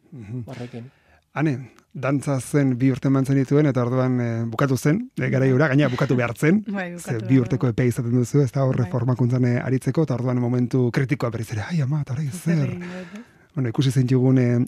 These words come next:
Speaker 1: erritmo izeneko ikuskizunean,
Speaker 3: Bai.
Speaker 1: eh, Orekate X, Kukai eta Kalakanekin, eh, batera horre dantzan taula gainean, baina,
Speaker 3: Bai.
Speaker 1: eh, bi mila eta hamalauan audizioak egiten aritu izan zara leku ezberdinetan, eta
Speaker 3: Mhm.
Speaker 1: Italiara,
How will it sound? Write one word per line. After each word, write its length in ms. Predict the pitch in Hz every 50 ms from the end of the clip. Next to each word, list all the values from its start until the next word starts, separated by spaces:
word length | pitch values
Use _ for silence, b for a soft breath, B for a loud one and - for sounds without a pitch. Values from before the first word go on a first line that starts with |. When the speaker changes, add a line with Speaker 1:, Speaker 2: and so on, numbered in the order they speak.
| -
Speaker 1:
erritmo 420 | - 123 113 - 131 117 127 123 120
izeneko 320 | 117 - 127 120 113 - 113
ikuskizunean, 800 | 110 - 117 - - 113 - - 117 110 110 113 123 143 143 196 -
Speaker 3:
Bai. 160 | 208 185 120
Speaker 1:
eh, 160 | 113 107 107 - -
Orekate 480 | 117 110 110 - - 104 - - 123 131
X, 500 | 135 - 147 147 147 147 147 - - - - _
Kukai 460 | - 127 113 - - 123 123 123 120 120
eta 180 | 110 - 107
Kalakanekin, 760 | 104 - 120 113 110 113 - 117 107 107 107 - 120 113 107 107
eh, 40 | 110
batera 280 | 107 104 113 110 110
horre 240 | 107 107 113 110 110
dantzan 340 | 110 107 107 107 - 127 117
taula 220 | 110 120 120 127 127
gainean, 280 | 127 139 156 185 202
baina, 360 | 180 139 123 117 110 110 107 95
Speaker 3:
Bai. 200 | - 196 202 226 B B B B B B _ _ -
Speaker 1:
eh, 420 | 123 113 110 107 107 104 107 107 107
bi 60 | 110
mila 140 | 113 120 131
eta 100 | - 143
hamalauan 600 | 139 143 143 143 143 143 151 165 185 202 220 - _ _ _ - _ -
audizioak 500 | 120 117 110 120 113 - 131 120 110 120
egiten 240 | 117 117 110 123 120
aritu 220 | 120 120 120 - 131
izan 200 | 117 127 131 120
zara 160 | 131 131 131
leku 220 | 131 131 - 143 135
ezberdinetan, 540 | 123 139 131 139 139 135 123 165 175 196 - -
eta 240 | - 104 - 143 160 180
Speaker 3:
Mhm. 180 | 214 - - -
Speaker 1:
Italiara, 580 | - - 147 147 127 120 123 139 139 120 104